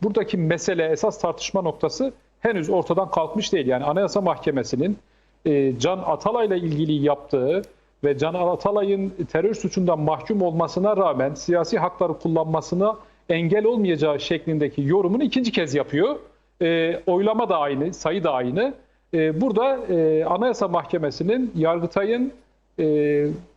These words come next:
suç duyurusunda bulunmasıyla ortaya koyduğu kararı aslında bir biçimde dikkate almadığını ve yine kendisinin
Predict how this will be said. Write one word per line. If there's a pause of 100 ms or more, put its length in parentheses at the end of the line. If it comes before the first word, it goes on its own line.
(140)
suç
duyurusunda
bulunmasıyla
ortaya
koyduğu
kararı
aslında
bir
biçimde
dikkate
almadığını (360)
ve (300)
yine
kendisinin